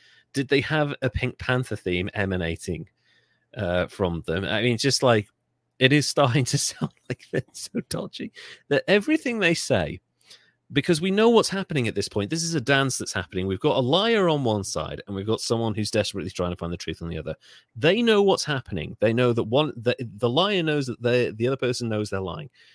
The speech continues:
and this person knows that they're being lied to. So they're just doing this dance backwards and forwards until there's literally nothing that they can dispute. So they're just hoping, the liar is hoping that, hoping that the investigator will fuck up and go away.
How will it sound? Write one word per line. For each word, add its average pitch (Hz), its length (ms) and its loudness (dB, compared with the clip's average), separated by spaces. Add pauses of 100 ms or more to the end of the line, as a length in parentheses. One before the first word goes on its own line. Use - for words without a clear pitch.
(180)
and 104 80 -10
this 151 180 0
person 131 380 0
knows 113 260 2
that 104 160 -6
they're 120 180 2
being 110 200 0
lied 110 400 0
to. 90 420 0 (360)
So 120 180 -2
they're 123 100 0
just 170 200 -2
doing 170 180 4
this 131 140 2
dance 131 340 0
backwards 98 340 -2
and 95 140 -4
forwards 104 300 0
until 101 300 -2
there's 101 240 0
literally 110 440 -2
nothing 101 460 -4
that 90 120 -10
they 92 140 -2
can 98 120 -10
dispute. 82 480 -10 (460)
So 87 560 2
they're 131 300 0
just 185 220 -4
hoping, 127 680 -2
the 101 80 -2
liar 110 380 2
is 82 180 -2
hoping 90 460 -2
that, 85 220 -4 (420)
hoping 92 460 -6
that 85 180 -4 (400)
the 95 80 -4
investigator 107 600 0
will 95 80 -2
fuck - 340 -2
up 82 200 -4
and 87 100 -2
go 87 160 0
away. 80 300 -4